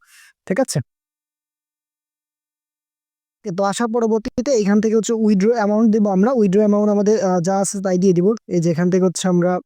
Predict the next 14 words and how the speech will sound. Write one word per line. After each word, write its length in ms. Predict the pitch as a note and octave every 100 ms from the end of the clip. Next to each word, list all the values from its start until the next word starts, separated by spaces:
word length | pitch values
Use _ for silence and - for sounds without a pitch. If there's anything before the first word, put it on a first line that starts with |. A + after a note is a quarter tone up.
| _ _ _ _ _ _ _ _ - - _
আহ, 120 | F3
দুই 180 | D#3+ F#3+ F3+
ডলার 240 | F3+ F3+
পাঁচ 200 | - F3 -
সেন্ট 180 | F3+ G#3
আছে, 140 | G3+
আমরা 180 | C4+ F#3+
এটা 200 | F#3+ F3+ F3
দিয়ে 180 | G3
দিব, 140 | D#3 C3+
হ্যাঁ? 220 | C#3 C4 B3 - - _
So 120 | -
আমাদের 320 | F#3+ F3+ F3 F#3
পুরো 260 | - G#3